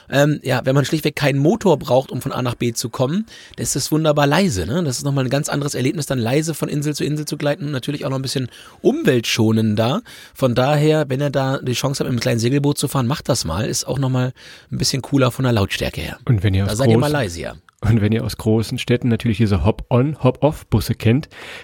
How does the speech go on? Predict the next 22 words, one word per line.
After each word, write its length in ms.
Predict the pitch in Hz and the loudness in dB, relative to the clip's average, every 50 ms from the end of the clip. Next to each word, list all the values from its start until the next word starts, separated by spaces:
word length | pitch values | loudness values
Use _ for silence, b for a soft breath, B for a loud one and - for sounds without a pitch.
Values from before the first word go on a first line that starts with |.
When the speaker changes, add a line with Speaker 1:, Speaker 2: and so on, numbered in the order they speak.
| B B B _ _ | B B B _ _
Speaker 2:
uns 240 | - 120 123 - - | -4 -4 -2 -2 -4
wurde 140 | 139 127 117 | -4 -4 -2
gesagt, 520 | 117 117 104 117 123 131 - - - - _ | -4 -4 -2 -2 -4 -4 -6 -10 -18 -20 _
äh, 160 | - 127 110 98 | -6 -6 -4 -4
wenn 140 | 92 95 92 | -4 -4 -4
man 100 | 90 90 | -4 -4
mit 120 | 87 - | -4 -6
der 80 | 101 73 | -8 -8
Fähre 420 | - - - 95 98 113 123 135 | -8 -6 -4 -2 -2 0 -2 -4
fährt 260 | 127 - 175 190 190 | -6 -6 -8 -6 -4
und 140 | - - - | -6 -6 -4
immer 180 | 127 117 117 117 | -4 -4 -4 -2
wieder 240 | 104 98 98 - - | -2 -4 -4 -4 -4
aufsteigt 380 | - - - - - 160 120 | -6 -4 -4 -4 -6 -6 -6
und 40 | - | -6
absteigt, 300 | - - - 156 - - B B B B B - | -6 -4 -4 -4 -4 -6 B B B B B -4
heißt 240 | - 123 139 - - | -2 -2 -2 0 0
das 300 | 127 120 123 - - - _ _ _ - | 0 0 0 -4 -8 -16 _ _ _ -4
Ro-Ro, 1080 | 101 101 110 139 180 196 202 196 - - 113 107 131 185 233 247 170 107 90 87 107 - _ _ | 0 4 6 6 6 6 4 2 0 0 0 4 4 4 6 6 4 2 2 -2 -8 -12 _ _
also 260 | - 123 107 104 98 | -2 -2 0 0 -2
Roll-on 800 | 95 117 123 98 95 107 139 170 208 226 - - 170 185 196 196 - | -4 -2 -2 2 4 4 6 6 4 4 4 2 0 0 0 -2 -4
und 220 | 131 139 139 - | -4 -4 -4 -4